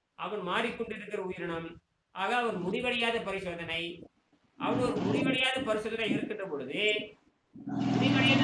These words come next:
பரிசோதனை இந்த ரிசல்ட் வச்சு எதுவும் சொல்லக்கூடாது. ஆனா வெள்ளைக்காரன் என்ன பண்ணிட்டான்? ஆ, தவறான வழியில போய், ஆ, உலகத்தை கெடுத்துட்டான். ஆ, நம்ம அதை ஒண்ணும் பண்ண முடியாது. சரி, பார்ப்போம், என்ன நடக்குதுன்னு பார்ப்போம்.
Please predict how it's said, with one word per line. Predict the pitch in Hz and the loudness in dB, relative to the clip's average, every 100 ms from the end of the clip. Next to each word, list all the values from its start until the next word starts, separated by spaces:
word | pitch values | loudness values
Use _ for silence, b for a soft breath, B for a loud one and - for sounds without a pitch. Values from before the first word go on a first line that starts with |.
| 277 | 6
பரிசோதனை | - 233 233 247 254 | 4 2 -4 -4 -4
இந்த | 233 | -2
ரிசல்ட் | 202 208 247 240 | -2 0 -2 -2
வச்சு | 220 240 | -4 -2
எதுவும் | 226 226 | -4 -4
சொல்லக்கூடாது. | 202 208 196 160 131 - _ _ _ _ _ | -6 -8 -6 -6 -8 -10 _ _ _ _ _
ஆனா | 185 233 | -8 -4
வெள்ளைக்காரன் | 190 220 247 240 214 | -2 -2 0 0 0
என்ன | 208 | -2
பண்ணிட்டான்? | 180 170 170 185 196 196 - _ _ _ _ _ _ - - 262 254 233 - - | -4 -2 -2 -2 -4 -8 -16 _ _ _ _ _ _ -16 -12 -4 0 0 0 -4
ஆ, | 240 233 214 196 170 156 139 135 - | 0 0 0 0 -2 -4 -8 -12 -8
தவறான | 190 214 254 262 | -4 0 0 2
வழியில | 233 - - | 8 12 12
போய், | - 190 - 208 170 - - - | 10 4 -6 -6 -6 -10 -18 -10
ஆ, | 185 185 | -6 -2
உலகத்தை | 190 180 175 208 | -2 -2 -2 -2
கெடுத்துட்டான். | 170 180 175 165 160 156 - | 0 -2 -4 -4 -4 -6 -10
ஆ, | 170 165 | -8 -6
நம்ம | 160 156 | -6 -6
அதை | 147 | -4
ஒண்ணும் | 156 175 175 | -4 -6 -6
பண்ண | 143 156 | -8 -8
முடியாது. | 156 135 127 117 - _ _ _ _ _ _ | -8 -6 -6 -8 -14 _ _ _ _ _ _
சரி, | - 175 | -16 -14
பார்ப்போம், | - 180 185 156 | -10 -8 -6 -8
என்ன | 156 | -8
நடக்குதுன்னு | 151 151 - | -10 -14 -12
பார்ப்போம். | 131 123 - | -10 -10 -14